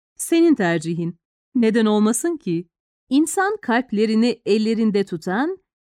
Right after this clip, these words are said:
beyne ve mideye kayanlardan başka kim daha doğru karar verebilir ki? Kim daha iyi anlar? "Görev budur," dedi Eve sessizce.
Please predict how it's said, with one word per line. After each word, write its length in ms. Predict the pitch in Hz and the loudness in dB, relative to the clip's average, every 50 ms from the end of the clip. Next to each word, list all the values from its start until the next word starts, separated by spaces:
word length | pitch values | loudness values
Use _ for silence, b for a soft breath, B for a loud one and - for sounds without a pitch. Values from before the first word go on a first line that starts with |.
| _ - | _ -6
beyne 560 | 170 175 185 190 196 202 202 233 302 370 359 | -2 0 0 2 2 0 0 0 -2 -2 0
ve 180 | 294 294 302 294 | 0 2 2 4
mideye 500 | 254 220 214 226 233 196 214 226 247 285 | 2 2 2 0 0 0 0 0 0 -2
kayanlardan 880 | - - 202 202 196 196 196 196 196 190 190 190 175 202 208 208 196 175 | -4 -4 -4 -2 -2 0 0 0 0 0 -2 -2 -2 -2 -2 -2 -2 -2
başka 380 | 175 190 - - - 190 190 | -4 -6 -6 -8 -6 -6 -6
kim 480 | 185 _ _ - - 311 381 381 359 311 | -6 _ _ -2 0 0 0 0 -2 -2
daha 300 | 247 233 208 233 196 160 | -2 -2 -2 -2 -2 0
doğru 260 | 185 180 180 170 165 | 0 0 0 -2 -2
karar 400 | 165 - 190 180 180 180 175 160 | -4 -4 -4 -2 -2 -2 -2 -2
verebilir 440 | 175 175 175 170 160 185 190 277 320 | -2 -2 -2 -2 -2 -4 -4 -6 -8
ki? 360 | _ _ - 185 160 165 156 _ _ _ _ _ _ _ _ _ _ | _ _ -6 -4 -4 -6 -8 _ _ _ _ _ _ _ _ _ _
Kim 340 | - - 277 302 349 349 | -2 0 0 2 2 0
daha 220 | 330 285 254 254 220 | 0 0 0 0 0
iyi 240 | 220 185 185 180 170 | 0 -2 -2 -2 -2
anlar? 480 | 170 175 170 165 160 156 160 156 _ _ _ _ _ _ _ _ _ _ _ | -4 -4 -4 -4 -4 -6 -8 -10 _ _ _ _ _ _ _ _ _ _ _
"Görev 360 | - 254 269 269 277 302 349 359 _ - | -2 0 2 2 2 2 0 -2 _ -2
budur," 480 | 320 302 - 185 165 156 156 - - _ _ _ _ - | -2 -2 -2 -2 -6 -6 -6 -10 -18 _ _ _ _ -4
dedi 320 | 175 165 147 165 - 170 | -4 -2 -2 -2 -2 -2
Eve 80 | 170 170 | -4 -6
sessizce. 680 | - - - 170 160 - - 175 160 151 - 160 156 | -6 -8 -10 -10 -10 -8 -8 -8 -8 -8 -10 -10 -12